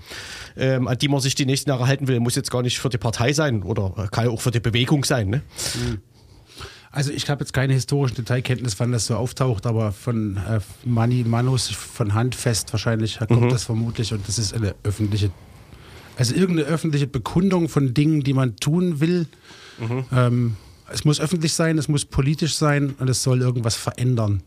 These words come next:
Speaker 1: Mhm.
Speaker 2: Ja, ähm,
Speaker 1: Mhm.
Speaker 2: gibt es, ansonsten ist das sehr, ich glaube, vermutlich sehr vielfältig. Ähm.
Speaker 1: Dass man da möglichst viele Leute unterschreiben lässt, ist wahrscheinlich eher ein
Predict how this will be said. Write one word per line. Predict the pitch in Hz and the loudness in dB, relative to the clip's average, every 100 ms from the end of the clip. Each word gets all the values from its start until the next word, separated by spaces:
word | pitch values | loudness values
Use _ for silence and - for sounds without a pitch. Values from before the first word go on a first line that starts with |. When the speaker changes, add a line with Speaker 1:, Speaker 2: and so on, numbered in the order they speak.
| - | -8
Speaker 1:
Mhm. | - 123 135 143 | -4 -2 -2 -2
Speaker 2:
Ja, | 107 110 104 - - - | 0 0 -2 -14 -20 -4
ähm, | 113 104 101 | 0 2 2
Speaker 1:
Mhm. | 113 - - - - - - - _ - | 0 -6 -20 -20 -20 -20 -20 -20 _ -10
Speaker 2:
gibt | - 113 | -6 -4
es, | 107 | -6
ansonsten | - 123 135 - | -2 2 4 4
ist | 143 123 | 2 2
das | 117 - - 123 | -2 -4 -6 0
sehr, | 120 120 107 | 2 2 2
ich | 113 | 0
glaube, | - 123 | 2 2
vermutlich | 110 135 135 139 - | 4 4 4 2 0
sehr | 123 | 0
vielfältig. | - 120 113 113 98 101 - - - _ - 120 | 2 0 2 0 0 -2 -6 -10 -20 _ -14 -8
Ähm. | 98 92 90 - - - - - - - - - - | -4 -4 -8 -16 -20 -20 -20 -20 -20 -20 -20 -18 -6
Speaker 1:
Dass | 123 | -2
man | 131 | 0
da | 127 123 | 2 2
möglichst | 143 - - | 0 -2 0
viele | 156 | 0
Leute | 139 139 147 | 2 2 0
unterschreiben | 117 120 117 143 196 | -2 -2 0 0 0
lässt, | 190 185 - | 0 -2 -4
ist | 156 | -4
wahrscheinlich | 147 160 143 | 0 0 0
eher | 147 | 0
ein | 139 | 0